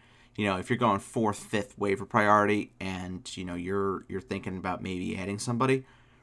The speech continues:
Rashee Rice could definitely be an option for you. Uh, number four, I'm going Rashid, Rashid Shaheed of the New Orleans Saints, just because I, I think this is more speculative than anything else, but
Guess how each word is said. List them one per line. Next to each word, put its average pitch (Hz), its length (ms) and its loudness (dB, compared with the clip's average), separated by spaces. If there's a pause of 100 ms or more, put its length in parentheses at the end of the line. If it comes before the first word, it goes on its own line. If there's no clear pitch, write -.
(100)
Rashee 151 240 0
Rice 127 260 4
could - 120 -2
definitely 101 280 -2
be 90 120 -4
an 90 80 -4
option 85 360 -6
for 80 240 -8
you. - 160 -6 (500)
Uh, 113 140 10
number 123 260 4
four, 160 600 4 (1000)
I'm 139 80 2
going 151 260 10
Rashid, 131 520 0
Rashid 131 320 0
Shaheed 117 500 0 (400)
of 101 460 6
the 98 380 0
New 104 200 -2
Orleans 107 360 4
Saints, 110 400 0 (100)
just 226 300 4
because 175 500 4
I, - 200 6
I 143 40 2
think 185 240 0
this 151 140 2
is 131 160 -2
more 120 160 6
speculative 131 800 4
than 123 100 2
anything 120 420 2
else, 120 260 2
but - 260 2